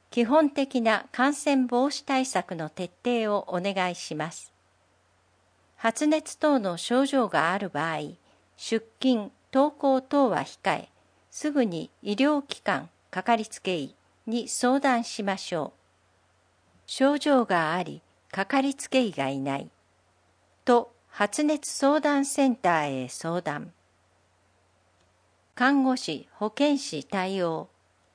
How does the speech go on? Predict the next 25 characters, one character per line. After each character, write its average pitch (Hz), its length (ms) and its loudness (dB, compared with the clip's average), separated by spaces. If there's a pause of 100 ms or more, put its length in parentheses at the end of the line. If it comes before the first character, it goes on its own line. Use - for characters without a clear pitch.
(480)
電 233 340 2
話、 196 220 0 (480)
零 269 280 2
三 208 400 -2 (200)
五 247 240 2
三 233 480 -2
二 226 260 -2
零 202 220 -2
の 147 240 -10 (280)
四 269 300 2
五 269 340 2
九 214 260 -4
二。 180 320 -10 (640)
ま 202 140 -2
た 220 180 4
は、 165 200 -2 (520)
電 220 340 0
話、 196 240 0 (480)
零 262 300 2
三 214 400 -2 (500)
六 226 340 0
二 294 300 2
五 208 240 -2
八 208 360 -6
の 147 240 -8